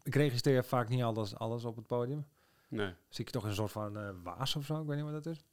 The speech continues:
Speaker 2: In het moment.
Speaker 1: Ja, nou, ja, dan zou het juist moeten registreren. Ik ben wel in het moment, maar dan merk ik dus niet.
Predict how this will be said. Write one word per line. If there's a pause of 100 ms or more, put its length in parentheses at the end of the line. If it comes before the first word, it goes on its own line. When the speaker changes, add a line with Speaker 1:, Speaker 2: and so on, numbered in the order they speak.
Speaker 2:
In
het
moment. (180)
Speaker 1:
Ja, (160)
nou, (120)
ja,
dan
zou
het
juist
moeten
registreren. (680)
Ik
ben
wel
in
het
moment,
maar
dan
merk
ik
dus
niet.